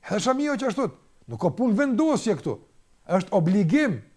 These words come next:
që Allah të ka obligu me te, duhet me zbatu. Duhet me zbatu, ë,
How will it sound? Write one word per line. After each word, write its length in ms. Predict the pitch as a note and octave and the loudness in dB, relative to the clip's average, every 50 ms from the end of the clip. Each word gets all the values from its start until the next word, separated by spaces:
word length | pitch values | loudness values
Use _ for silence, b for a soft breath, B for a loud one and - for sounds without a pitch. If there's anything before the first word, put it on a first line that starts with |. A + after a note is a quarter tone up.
| _ _ _ _ _ | _ _ _ _ _
që 120 | - F3 D#3+ | -2 0 2
Allah 240 | E3 G#3 B3 C4 B3 | 2 2 2 2 0
të 120 | - - | 0 0
ka 100 | A#3 A3 | 0 0
obligu 280 | F3+ F#3 G3+ G#3+ G3 B3 A3+ | 2 2 0 0 0 0 0
me 100 | G#3+ F#3 | 0 0
te, 180 | - B3+ B3 A3 | 0 0 -2 0
duhet 340 | E3 C3+ D3 C4+ C4+ A3+ F3+ | -2 -2 0 0 0 0 2
me 140 | G3+ G3+ G3+ F#3+ | 2 4 4 4
zbatu. 880 | D#3 C3+ B2+ A#2+ A2+ F3+ F3 D#3 - - - D4+ E4+ E4+ C#4+ F3 - - b b b b b b b _ _ _ - _ _ _ _ _ _ _ _ _ _ _ | 2 0 -2 2 4 4 4 4 2 0 2 4 6 6 6 4 0 -4 b b b b b b b _ _ _ -20 _ _ _ _ _ _ _ _ _ _ _
Duhet 240 | - B2 C3 C3 C3+ | -10 -10 -8 -6 -4
me 140 | C#3 C3+ B2+ | -4 -4 -4
zbatu, 680 | A2+ A2 G#2 G2 B2 A#2 A2 - - C4 C4 G#3+ C#3+ - b b b b b b b b _ _ _ _ _ - - - - _ _ _ _ _ _ - | -6 -6 -6 -6 -6 -8 -6 -6 -6 -4 -4 -4 -6 -8 b b b b b b b b _ _ _ _ _ -20 -20 -20 -20 _ _ _ _ _ _ -10
ë, 140 | C#3 C3+ | -8 -8